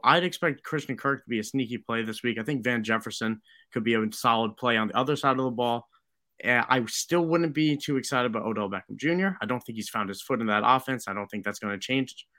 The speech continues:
at least until I, I, it's the type of thing I wanna see to believe. So Darrell Henderson's also expected to be out. It's the type of game that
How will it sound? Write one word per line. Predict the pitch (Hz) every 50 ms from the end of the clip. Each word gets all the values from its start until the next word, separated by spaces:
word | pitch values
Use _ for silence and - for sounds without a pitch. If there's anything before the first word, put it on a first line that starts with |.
| _ _ _ -
at | 123
least | 127 151 143 143 135
until | 131 - - 127 117
I, | 117 113 110 -
I, | 131
it's | - 147 143 -
the | 156
type | 147 180 165
of | 151
thing | 147 156 143
I | 135
wanna | 127 131 127 120
see | - - 143 135
to | 113 113
believe. | 98 107 104 95 90 - - - _ _ _ _ _ _ _ _ _ _
So | - - - 139 127 123 123
Darrell | 120 151 160 156 143
Henderson's | 151 147 147 143 143 147 135 110
also | 123 123 127 - 131 123
expected | 117 - - 120 110 -
to | 117
be | 107 110 107
out. | - 131 139 151 151 - _ _ _ _ _ _ _ _ _ _ _ _ _ _ _ _ _ -
It's | 156 151
the | - 202
type | 202 240 233
of | 233 165
game | 139 147 160 170 170 170
that | 156 156 143